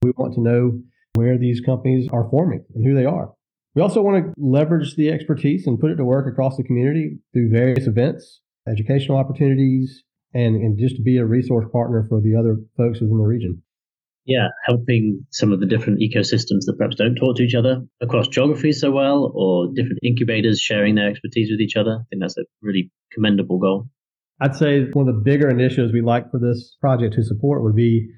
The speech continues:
Speaker 1: a fund. We're in the process of putting together a Upstate Upstarts investment fund that's hopefully gonna be in place to support the companies that are on this list.
Speaker 2: Okay.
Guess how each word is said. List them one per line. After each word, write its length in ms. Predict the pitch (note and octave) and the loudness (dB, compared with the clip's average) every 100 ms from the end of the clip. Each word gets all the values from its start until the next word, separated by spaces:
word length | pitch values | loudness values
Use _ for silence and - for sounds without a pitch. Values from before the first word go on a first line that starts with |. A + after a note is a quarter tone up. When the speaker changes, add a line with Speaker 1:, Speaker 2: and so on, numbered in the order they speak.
| _ - | _ -4
Speaker 1:
a 120 | C3+ | 0
fund. 300 | D3+ D#3 E2 - _ | 2 0 -2 -10 _
We're 240 | A2+ A#2 A#2 | -2 0 0
in 60 | |
the 60 | A2+ | -2
process 440 | A2 A#2 A2 A2 | 0 -2 0 -2
of 80 | A2+ | -2
putting 180 | A#2 A2+ | -2 0
together 360 | A2 A#2 A#2 A2 | 2 2 2 2
a 480 | G2 G2 - - | 0 -4 -10 -4
Upstate 340 | - - C3+ B2 | -4 0 0 2
Upstarts 420 | B2+ - B2 A#2 | 0 0 -2 0
investment 440 | A2+ A#2 - A2 | 2 2 0 -2
fund 320 | A#2 A#2+ E3+ E3+ _ _ - | 0 0 0 -6 _ _ -2
that's 380 | A2+ - - - - | 0 -2 -10 -16 -6
hopefully 320 | B2 C#3+ D3 C3+ | -2 -2 2 2
gonna 180 | B2 | 2
be 220 | A2+ A2+ B2 | 2 2 2
in 200 | A2+ A2 | 0 0
place 380 | G#2+ B2 B2 - - | 0 0 -2 -6 0
to 400 | A2+ A2 A2 G#2+ _ _ | 2 4 2 -2 _ _
support 320 | - A2 B2 - | -4 -2 -2 -2
the 120 | G#2+ | -2
companies 340 | A#2+ A2+ B2 | 0 0 2
that 120 | A2 | 2
are 220 | A2 G#2 G#2 - _ | 2 0 -2 -12 _
on 140 | A2+ A#2+ | -2 -2
this 160 | A#2 | -2
list. 300 | C#3+ B2+ - _ _ _ _ _ - | -4 -4 -10 _ _ _ _ _ -4
Speaker 2:
Okay. 160 | D#3+ | -2